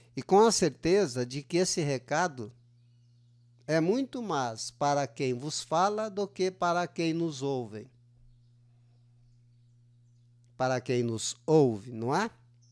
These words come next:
Porque todos nós necessitamos dessas palavras de encorajamento, de sustentação, para que o nosso seguir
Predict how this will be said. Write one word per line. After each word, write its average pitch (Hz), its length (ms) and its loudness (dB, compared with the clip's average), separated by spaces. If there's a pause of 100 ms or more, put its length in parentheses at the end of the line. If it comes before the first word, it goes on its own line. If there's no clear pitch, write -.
(960)
Porque 139 520 -4 (360)
todos 185 460 -2
nós 156 340 0
necessitamos 131 1200 -8 (640)
dessas 139 400 -6
palavras 120 880 -6 (580)
de 131 320 -2 (100)
encorajamento, 151 1300 -4 (1600)
de 135 180 -6
sustentação, 156 1200 -6 (1800)
para 143 240 0
que 147 160 -4
o 143 60 2
nosso 180 440 0
seguir 156 680 -2